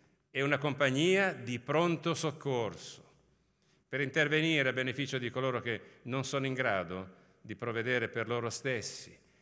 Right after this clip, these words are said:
Una compagnia. Io credo che molti di, di noi abbiamo fatto parte di compagnie, soprattutto quando eravamo più giovani. Ma ancora oggi possiamo dire, quella compagnia non esiste più.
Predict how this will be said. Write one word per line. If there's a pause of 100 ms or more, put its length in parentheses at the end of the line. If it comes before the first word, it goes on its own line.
(300)
Una
compagnia. (1500)
Io
credo
che
molti
di,
di
noi
abbiamo
fatto
parte
di
compagnie,
soprattutto
quando
eravamo (320)
più
giovani. (1040)
Ma
ancora
oggi
possiamo
dire,
quella
compagnia
non
esiste
più.